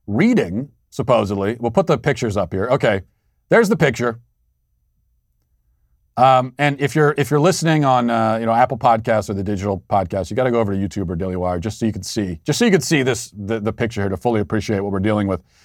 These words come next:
So this is the, um, this was an event designed to promote reading among kids, and it featured a monkey character in a costume that included a dangling fake genitalia and exposed buttocks.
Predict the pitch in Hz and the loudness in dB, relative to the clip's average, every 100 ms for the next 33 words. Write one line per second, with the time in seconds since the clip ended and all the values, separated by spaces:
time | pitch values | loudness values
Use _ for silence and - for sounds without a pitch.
0 | _ _ _ - 156 147 220 - 196 139 | _ _ _ 2 2 4 2 2 2 2
1 | 156 143 135 123 117 120 _ - 170 226 | 2 4 6 4 0 -6 _ -4 0 2
2 | 180 180 135 139 117 127 135 117 127 123 | 4 4 4 2 2 2 2 0 0 0
3 | 127 110 147 240 151 101 107 113 127 127 | 0 -2 0 2 0 -2 -2 0 0 0
4 | - 151 104 98 101 117 117 156 156 131 | -2 -2 0 -2 -2 -4 0 0 2 0
5 | 113 113 185 214 131 110 117 98 90 92 | 2 2 2 0 -2 -4 -2 -2 -2 -2
6 | 104 143 - _ _ - 120 120 - 202 | -2 -2 -4 _ _ -2 0 0 2 2
7 | 165 131 117 110 113 113 143 131 123 110 | 2 -2 0 0 0 0 0 2 2 2
8 | 123 143 139 143 131 117 127 117 - 104 | 0 2 2 2 0 -2 -2 -2 -6 -4
9 | 120 113 - 151 147 139 135 - 117 95 | -2 -2 0 2 4 4 2 0 -4 -4
10 | - - 131 120 90 85 98 71 - - | -8 0 0 0 -2 -2 -2 -2 -16 -20